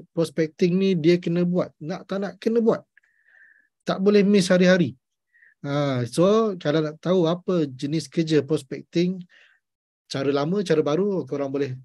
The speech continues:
snapshot gambar kat sini lah. Okey? Snapshot gambar kat sini. Dan, uh,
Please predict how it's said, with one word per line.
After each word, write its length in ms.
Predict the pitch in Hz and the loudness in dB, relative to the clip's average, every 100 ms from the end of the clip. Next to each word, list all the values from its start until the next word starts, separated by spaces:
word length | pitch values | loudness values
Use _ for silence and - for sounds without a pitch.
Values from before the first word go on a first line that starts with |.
| 285 | -16
snapshot 480 | 196 143 127 151 131 | -14 -12 -6 -4 -4
gambar 320 | 131 127 131 | -4 -2 -2
kat 160 | 120 127 | -4 -6
sini 320 | - 127 160 | -6 -4 -4
lah. 80 | - _ _ - - - | -8 _ _ -20 -20 -6
Okey? 240 | 156 226 - _ - - _ _ | -2 -2 -6 _ -20 -20 _ _
Snapshot 300 | 131 127 135 | -10 -8 -6
gambar 340 | 127 123 127 127 | -4 -4 -6 -6
kat 80 | 127 | -10
sini. 400 | 131 135 220 - _ _ _ _ - _ - | -6 -4 -4 -6 _ _ _ _ -20 _ -10
Dan, 400 | 127 131 131 131 | -4 -2 -2 -4
uh, 320 | 120 120 131 | -6 -6 -8